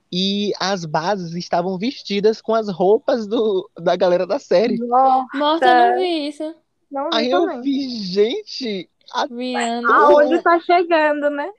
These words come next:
Speaker 1: o rumo que isso tá levando.
Speaker 3: <laughs> Rihanna, se controle, mulher. Vai lançar seu álbum.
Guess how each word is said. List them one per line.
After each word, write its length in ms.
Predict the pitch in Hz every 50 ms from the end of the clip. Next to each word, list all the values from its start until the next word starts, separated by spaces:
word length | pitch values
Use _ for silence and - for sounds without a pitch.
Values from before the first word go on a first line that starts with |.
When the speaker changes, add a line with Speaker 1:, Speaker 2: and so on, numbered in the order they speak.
| - 311
Speaker 1:
o 120 | 220 302 339
rumo 380 | 220 196 233 277 311 311 294
que 120 | - - 262
isso 120 | - 320 294
tá 100 | 277 254
levando. 720 | 226 302 254 202 - 220 208 190 202 247 320 226 - 180 185
Speaker 3:
<laughs> 840 | - 247 269 320 302 269 285 302 - - - - - - - _ -
Rihanna, 440 | 240 254 262 254 247 262 277 277 -
se 120 | - 277
controle, 640 | 262 - 302 285 320 320 311 240 226 240 262 302 302
mulher. 400 | 294 285 269 247 226 202 220 233 240 240 269 -
Vai 180 | 247 226 254 247
lançar 300 | 269 311 311 311 302 294
seu 200 | 233 285 302 294 262
álbum. 420 | 240 233 240 262 262 247 277 294